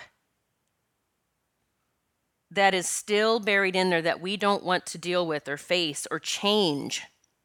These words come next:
And I can't tell you how many people have reached out and asked me, "When is this going to end? When is this energy, you know,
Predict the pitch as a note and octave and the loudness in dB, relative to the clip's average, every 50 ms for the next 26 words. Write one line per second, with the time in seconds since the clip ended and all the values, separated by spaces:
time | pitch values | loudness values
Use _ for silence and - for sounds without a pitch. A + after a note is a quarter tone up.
0 | _ _ _ _ _ _ _ _ _ _ _ _ _ _ _ _ _ _ _ _ | _ _ _ _ _ _ _ _ _ _ _ _ _ _ _ _ _ _ _ _
1 | _ _ _ _ _ _ _ _ _ _ _ _ _ _ _ _ _ _ _ _ | _ _ _ _ _ _ _ _ _ _ _ _ _ _ _ _ _ _ _ _
2 | - - - - - - _ _ A3 A3 A3 A3 A3 - - - - _ _ _ | -20 -20 -20 -20 -20 -20 _ _ 6 8 8 8 6 4 -2 -8 -12 _ _ _
3 | _ - A3+ - - C4 B3+ A#3+ C#4+ B3+ A3+ A3 G#3+ G#3+ A3 G#3+ G3+ - - G#3+ | _ 0 0 4 4 2 4 4 2 2 4 4 4 4 4 4 2 0 -4 -4
4 | G3+ G3 F#3+ F#3+ F3+ D#3+ F3 F3+ F3+ - - F#3+ E3+ E3+ F3 E3 - D#3 F3 E3+ | -2 0 2 2 0 0 -4 -6 -6 -2 2 4 4 4 4 2 0 0 -2 -2
5 | - - E3+ D#3+ D#3 D3+ D#3+ E3 F#3+ F#3+ G#3 A3+ A3+ - - F#3 F3+ - - - | -2 -6 -6 -6 -6 -8 -4 0 0 2 2 2 0 -2 -4 -4 -4 -4 -6 -6
6 | - E3+ E3 D#3+ D#3+ D#3 - - - - G#3 B3+ A#3+ E3+ C#3+ - - - - _ | -4 -2 -2 -2 -2 -4 -6 -8 -4 0 0 2 2 0 -2 -6 -10 -16 -20 _
7 | _ _ _ _ _ _ _ _ _ _ _ _ _ _ _ _ _ - F3+ G3+ | _ _ _ _ _ _ _ _ _ _ _ _ _ _ _ _ _ -2 2 4
8 | G#3+ B3 C#4+ B3 A3 A3+ A3 G#3 - - - G3 G3+ A3 A#3+ B3 G#3+ F#3+ G3 G3 | 4 4 4 2 4 2 2 2 2 -2 0 2 4 4 4 4 2 -2 -2 -2
9 | F#3 F3+ F3 E3+ - - _ _ _ _ _ _ _ _ _ _ _ _ _ _ | -2 -2 -2 -4 -8 -12 _ _ _ _ _ _ _ _ _ _ _ _ _ _
10 | - F#3+ F#3 F3+ F3 E3 E3 E3+ E3 | -4 -2 0 2 2 2 2 0 -2